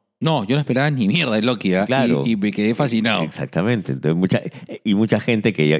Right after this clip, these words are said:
Speaker 2: ya sabe que se está filmando la, la segunda temporada está volviendo a ver
Speaker 1: Sí.
Speaker 2: la serie para, para verla así en calientito. A eso tienes que sumarle, negro, que hay mucha gente que no conocía de Kamala Khan.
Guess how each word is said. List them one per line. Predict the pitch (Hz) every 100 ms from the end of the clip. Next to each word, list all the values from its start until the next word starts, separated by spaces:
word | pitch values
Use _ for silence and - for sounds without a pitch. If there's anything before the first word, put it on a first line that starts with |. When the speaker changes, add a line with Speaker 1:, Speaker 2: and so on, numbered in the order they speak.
| -
Speaker 2:
ya | 82
sabe | - 92 90
que | -
se | -
está | 78
filmando | 73 78 76 80 67
la, | 53 50
la | 55
segunda | 58 80 80
temporada | 80 80 87 - -
está | 67 78 - 73
volviendo | 92 92 87 80 85 90 92
a | 90
ver | 78
Speaker 1:
Sí. | 78 80
Speaker 2:
la |
serie | 78 82 87
para, | 80 67 58
para | - 64
verla | 67 73 71
así | - 69
en | 67
calientito. | 60 62 67 120 - - - - - - - - _ _ _ -
A |
eso | 170 190
tienes | 170 175
que | 165
sumarle, | 127 123 143 135
negro, | 139 139
que | -
hay | 101
mucha | 110 120
gente | 98 107 107 113
que | -
no | 76 80
conocía | 104 60 - - 196
de | 64
Kamala | - 52 50 50
Khan. | - 58